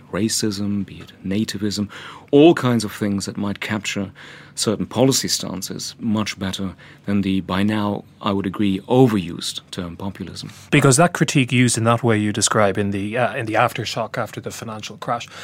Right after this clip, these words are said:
Speaker 2: was very often directed at parties of the left, like Syriza, Podemos, um, and up until quite recently, there often seemed to be an attempt to say, well, populism is something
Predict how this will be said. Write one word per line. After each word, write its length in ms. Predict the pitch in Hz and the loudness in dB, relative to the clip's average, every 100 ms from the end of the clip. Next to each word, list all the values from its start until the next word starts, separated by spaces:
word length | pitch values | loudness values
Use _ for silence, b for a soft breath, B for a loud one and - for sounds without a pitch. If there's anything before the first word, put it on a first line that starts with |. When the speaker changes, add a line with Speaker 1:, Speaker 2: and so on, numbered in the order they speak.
| B 135 | B -2
Speaker 2:
was 100 | 123 | 4
very 180 | 147 | 6
often 240 | 135 - 117 | 6 4 0
directed 380 | 120 120 127 120 | 0 0 0 -4
at 340 | 110 - - - | -4 -8 -16 -8
parties 320 | 113 107 107 | -4 -2 -2
of 60 | |
the 100 | 107 | 0
left, 500 | 110 127 123 - - | 4 4 4 -2 -8
like 140 | 101 98 | -8 -8
Syriza, 760 | - 107 143 139 - 131 123 113 | -6 -2 -2 -2 0 2 2 0
Podemos, 680 | 101 123 135 127 120 - B B B B | -2 0 2 2 0 -2 B B B B
um, 400 | 127 117 113 123 - - - - - | 4 4 4 0 -4 -20 -20 -10 2
and 300 | 143 123 120 190 | 4 6 4 4
up 120 | 185 | 6
until 260 | 160 156 | 6 6
quite 340 | 135 170 180 165 | 6 6 6 6
recently, 600 | 165 147 139 120 117 110 | 4 4 2 2 2 2
there 180 | 120 117 | 2 4
often 260 | 127 131 | 2 0
seemed 200 | 123 117 | -2 -4
to 40 | - | -4
be 80 | 117 | -6
an 60 | |
attempt 260 | 107 117 110 | -4 -6 -6
to 60 | 107 | -6
say, 140 | 110 | -4
well, 120 | 156 | -4
populism 520 | - 165 165 147 131 | -4 -4 0 0 0
is 100 | 123 | -2
something 400 | - 127 131 117 | -2 -4 -4 -6